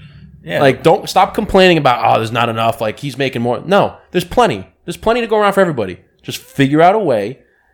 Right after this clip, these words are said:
Speaker 2: to go and do it. Stop complaining, go and do it.
Speaker 1: And you, and you, you gotta do it yourself.
Speaker 2: And I remember something that your dad actually told me, 'cause everybody knows his dad was the one who hired me, um, at the,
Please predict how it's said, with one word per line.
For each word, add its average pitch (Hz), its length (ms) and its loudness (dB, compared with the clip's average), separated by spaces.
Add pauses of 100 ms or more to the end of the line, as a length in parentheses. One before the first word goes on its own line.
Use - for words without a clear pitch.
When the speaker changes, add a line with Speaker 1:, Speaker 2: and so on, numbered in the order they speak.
(380)
Speaker 2:
to 160 60 -8
go 180 180 4
and 180 80 -2
do 190 120 -2
it. - 160 -8 (180)
Stop 175 240 0
complaining, 175 340 -4
go 151 100 -2
and 127 100 -6
do 104 60 -4
it. 87 100 -6
Speaker 1:
And 110 140 -14
you, 101 100 -18 (160)
and 120 160 -10
you, 107 220 -10 (220)
you 113 100 -8
gotta 123 200 2
do 117 140 -4
it 95 100 -8
yourself. 95 420 -12 (200)
Speaker 2:
And 139 100 0
I 139 100 4
remember 151 300 0
something 135 220 -4
that 113 180 -8
your 135 220 0
dad 104 300 0
actually 98 260 -8
told 92 240 -6
me, 95 120 -6
'cause 95 280 -6
everybody 101 240 -6
knows 98 240 -6
his 104 160 -4
dad 98 240 2
was 92 100 -8
the 101 60 -10
one 101 100 -4
who 92 60 -8
hired 117 300 4
me, 98 240 -14 (200)
um, 92 440 -10 (240)
at 104 180 0
the, 95 340 -6